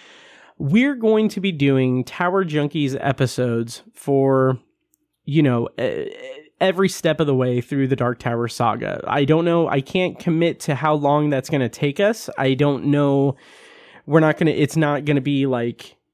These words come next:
like, every episode going forward isn't gonna be a Dark Tower episode, but we're going to do it in a hopefully timely fashion.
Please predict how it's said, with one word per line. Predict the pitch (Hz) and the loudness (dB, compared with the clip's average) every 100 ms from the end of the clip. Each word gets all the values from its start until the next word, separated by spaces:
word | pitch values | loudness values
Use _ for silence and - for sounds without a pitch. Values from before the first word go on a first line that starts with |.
| _ | _
like, | 139 139 - | -4 -2 -2
every | - 175 165 165 | -2 0 0 0
episode | 160 160 170 139 | 0 0 0 0
going | 143 139 | 0 0
forward | 135 147 127 | 0 2 2
isn't | 117 139 139 | 2 0 2
gonna | 131 | 0
be | 127 | 0
a | 120 | 0
Dark | 123 120 | -2 -2
Tower | 123 113 113 | -2 -2 -2
episode, | 98 120 - 107 107 123 | -4 -6 -4 -6 -6 -2
but | 139 127 | 0 2
we're | 135 147 | 2 0
going | 139 147 143 139 | 2 0 2 0
to | - 131 123 120 | -2 -2 0 -2
do | 131 180 202 | 0 2 4
it | |
in | 165 139 | 2 0
a | 127 | 2
hopefully | 202 262 220 156 | 0 0 0 0
timely | - 139 135 123 | 0 0 0 0
fashion. | 120 117 110 113 - | -2 -4 -4 -6 -10